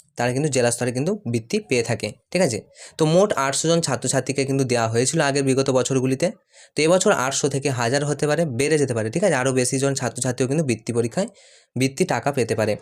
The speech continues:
এখন দেখে নেওয়া যাক টাকার পরিমাণ কত করে দেওয়া হয়। দেখো, রাজ্য স্তরে প্রত্যেকে কিন্তু প্রায় বারোশো টাকা করে কিন্তু পেয়ে থাকে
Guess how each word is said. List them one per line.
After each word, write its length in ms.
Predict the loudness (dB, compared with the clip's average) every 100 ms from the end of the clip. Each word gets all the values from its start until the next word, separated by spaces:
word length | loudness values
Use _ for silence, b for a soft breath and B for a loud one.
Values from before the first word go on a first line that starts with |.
| -12 B B
এখন 140 | 0 2
দেখে 180 | 2 2
নেওয়া 160 | 4 2
যাক 100 | 0
টাকার 280 | -2 0 2
পরিমাণ 280 | 2 2 0
কত 180 | 0 2
করে 160 | 2 4
দেওয়া 200 | 2 0
হয়। 120 | -2 -6 -20 -4
দেখো, 160 | 0
রাজ্য 240 | 2 2 0
স্তরে 200 | 2 2
প্রত্যেকে 360 | 2 0 2 2
কিন্তু 160 | 4 2
প্রায় 220 | 2 0 0
বারোশো 380 | -2 2 2 2 0
টাকা 220 | 0 0
করে 140 | 0 0
কিন্তু 180 | -2
পেয়ে 180 | 0 0
থাকে 220 | 0 -4